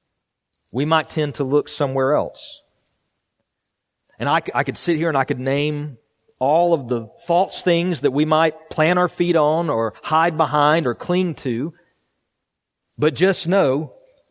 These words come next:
any created thing, even a person, that you look to, to try to be your source of stability will ultimately fail.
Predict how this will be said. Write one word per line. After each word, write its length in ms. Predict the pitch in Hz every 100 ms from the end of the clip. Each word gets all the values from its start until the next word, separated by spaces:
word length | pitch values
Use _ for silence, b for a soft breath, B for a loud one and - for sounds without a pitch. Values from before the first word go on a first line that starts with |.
| -
any 500 | 202 226 233 233 226 - -
created 840 | - 165 170 220 214 214 196 -
thing, 480 | - 214 180 107 90 - _ _ _ _ _ _ _ _ _ _ _ _
even 320 | 139 170 165 147
a 60 |
person, 540 | - 147 123 - - - _ _ _ _ _ _ _ _ _ _ _ _ _ _ _ _ -
that 160 | 117
you 240 | 117 170 170
look 320 | 175 170 -
to, 200 | 120 98
to 140 | -
try 400 | - - 143 160
to 180 | 160 160
be 200 | 131 135
your 500 | 104 98 131 156 165
source 540 | 160 - 156 151 -
of 80 | 123
stability 720 | - 151 123 143 101 87 87 _ _ _ _ _ _ _
will 220 | 127 123 -
ultimately 540 | 131 127 120 95 98
fail. 380 | - 62 -